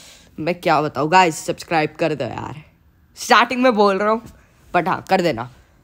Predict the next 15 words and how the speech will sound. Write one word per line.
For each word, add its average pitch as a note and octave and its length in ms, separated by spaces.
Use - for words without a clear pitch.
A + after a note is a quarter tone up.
So F#3+ 200
या, D#3 200
हमारे A3 280
साथ F#3+ 180
जैक G3 400
है, G#3+ 200
ऑगी F3 480
है, F3 300
बस। C#3+ 380
गाइस, G3+ 340
मैं F#3 120
आपको F3+ 360
सीधा E4+ 400
दिखाता F3+ 540
हूँ, C3 220